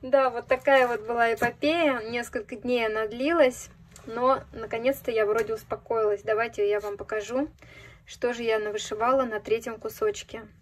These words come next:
Третий кусочек я, в принципе, красила те же самыми красителями, но очень-очень брала их мало, поэтому у меня только слегка,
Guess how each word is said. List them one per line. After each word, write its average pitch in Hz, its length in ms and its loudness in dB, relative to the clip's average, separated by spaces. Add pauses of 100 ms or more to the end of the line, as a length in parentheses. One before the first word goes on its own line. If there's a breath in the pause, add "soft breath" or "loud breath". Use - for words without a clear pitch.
(1400 loud breath)
Третий 311 320 0
кусочек 277 540 0
я, 247 100 4
в 247 60 -12
принципе, 269 680 0
красила 233 580 -2
те 254 280 2
же 240 120 -8
самыми 226 520 -2
красителями, 262 760 0
но 247 360 0
очень-очень 254 1160 0
брала 233 360 0
их 233 200 -6
мало, 233 440 0
поэтому 233 580 -4
у 262 60 -6
меня 254 460 -2 (160)
только 320 420 6
слегка, 254 800 -2